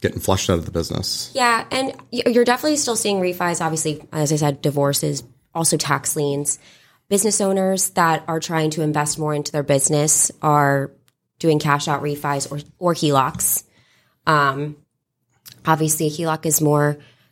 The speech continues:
Speaker 2: beneficial rate-wise and everything if it's for home improvement. Um, and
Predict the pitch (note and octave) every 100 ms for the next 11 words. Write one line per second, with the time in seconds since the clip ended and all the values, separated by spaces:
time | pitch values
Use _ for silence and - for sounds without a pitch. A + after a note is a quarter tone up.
0 | _ _ _ _ _ E3+ E3 E3 E3 D3+
1 | - D#3 D3+ D3 D3 D3 D3+ D3 D3+ D3+
2 | C#3+ D3+ D3+ D#3 D3+ D3+ D3+ D#3+ - -
3 | D3 D3 C#3 C#3+ D#3+ D3 C#3+ D3+ - -
4 | - _ _ D3+ D3+ C#3 F3 F3 - _
5 | - D3+ D3 D3+ D#3